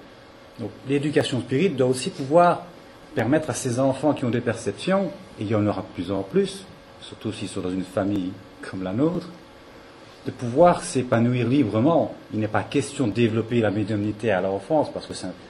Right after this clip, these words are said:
ça doit être un phénomène naturel, mais ça peut leur permettre de dédramatiser,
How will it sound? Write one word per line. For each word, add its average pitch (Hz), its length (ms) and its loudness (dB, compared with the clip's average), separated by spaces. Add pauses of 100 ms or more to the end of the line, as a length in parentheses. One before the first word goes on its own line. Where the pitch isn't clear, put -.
(160)
ça 101 60 -6
doit 101 140 0
être 101 240 -2
un 95 60 -4
phénomène 101 340 -2
naturel, 139 540 0 (360)
mais 107 80 -6
ça 117 140 -2
peut 120 160 -2
leur 113 160 2
permettre 113 360 0
de 90 120 -4 (500)
dédramatiser, 117 960 -2